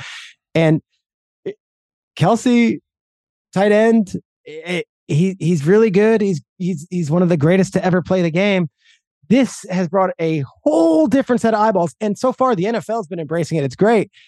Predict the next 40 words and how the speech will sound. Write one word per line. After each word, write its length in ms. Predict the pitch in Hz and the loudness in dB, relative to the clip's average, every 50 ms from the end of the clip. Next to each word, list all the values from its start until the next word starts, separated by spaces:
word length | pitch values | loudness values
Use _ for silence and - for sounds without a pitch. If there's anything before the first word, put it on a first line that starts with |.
| _ _ _ _ _ _ _ - | _ _ _ _ _ _ _ -2
Do 80 | - | 0
I 60 | 185 180 | 2 2
think 120 | 214 240 | 2 0
it's 100 | 240 - | 0 0
a 40 | 214 | 0
distraction? 760 | 175 170 - - - 170 180 196 226 - - - 269 254 233 - _ - | -2 -2 -4 -4 -2 0 0 0 0 -2 -2 -2 0 0 -2 -4 _ -4
No, 640 | 165 170 190 220 254 311 320 254 196 190 190 - - - | -2 0 2 4 4 4 4 2 2 0 0 -2 -2 -2
but 100 | 226 233 | -2 -2
it's 140 | 254 190 220 | -2 -2 -4
an 100 | 240 226 - | -6 -6 -4
extra 380 | - 294 - - - - 240 208 - | -6 -6 -6 -4 -2 -2 -2 -2 0
element 500 | - 240 277 277 254 220 202 196 190 185 - _ | 0 0 2 2 2 0 0 -2 -4 -6 -10 _
where 420 | - 190 202 208 208 202 196 180 - _ _ _ _ | -8 -6 -4 -2 -2 -4 -4 -6 -8 _ _ _ _
these 240 | 160 202 214 180 - | -4 -2 -2 -2 -2
players 520 | - - 247 269 262 233 202 190 180 143 | -2 0 2 4 4 4 2 2 0 0
are 140 | 202 190 185 | 0 0 0
now 200 | 196 196 196 196 | 0 0 0 0
aware 320 | 190 185 196 208 196 190 | 0 0 0 0 0 0
that 180 | 175 170 165 135 | 0 -2 -2 -2
they 140 | 170 185 190 | 0 0 0
are 380 | 185 175 170 170 165 165 156 - _ _ _ _ _ _ | 2 2 0 0 -2 -4 -6 -10 _ _ _ _ _ _
a 180 | - 165 156 156 143 - | -8 -8 -8 -8 -10 -10
totally 280 | - - 208 214 202 190 | -6 -2 0 2 2 2
different 260 | 180 170 - 170 147 | 2 0 0 -2 -2
stratosphere 600 | - 180 175 170 165 - - - 160 147 139 139 | 0 0 0 2 0 -2 -4 -4 -4 -2 -2 -2
as 240 | 139 139 139 131 - | -2 -4 -4 -8 -8
to 240 | - 147 139 139 | -4 -4 -4 -4
who's 240 | 127 - 190 190 160 139 | -2 0 0 0 2 2
watching 560 | 151 151 156 147 - - 160 156 151 151 151 | 2 2 2 0 0 -2 -2 0 -2 -2 -4
and 380 | - 139 139 131 131 127 123 123 - _ - - - - - _ _ _ _ _ | -4 -4 -4 -2 -2 -4 -4 -6 -10 _ -20 -20 -20 -20 -20 _ _ _ _ _
what 240 | - - 139 160 165 | -4 0 0 2 2
exactly, 640 | 165 135 117 160 160 147 - 165 151 147 143 147 165 | 2 2 0 0 0 0 0 0 0 0 0 -2 -2
uh, 420 | 160 151 143 139 135 135 135 147 | -2 -2 0 0 0 0 -2 -2
the 120 | 147 147 135 | -2 -2 0
microscope 500 | 156 156 151 - 151 - - 160 147 143 | 0 0 0 0 -2 -2 -2 -2 0 0
that's 180 | 147 139 - | -2 -4 -2
gonna 160 | - 147 135 | -2 -4 -2
be 120 | 127 131 127 | -2 -2 -4
on 160 | 123 123 127 | -4 -4 -6
them. 120 | - - | -8 -8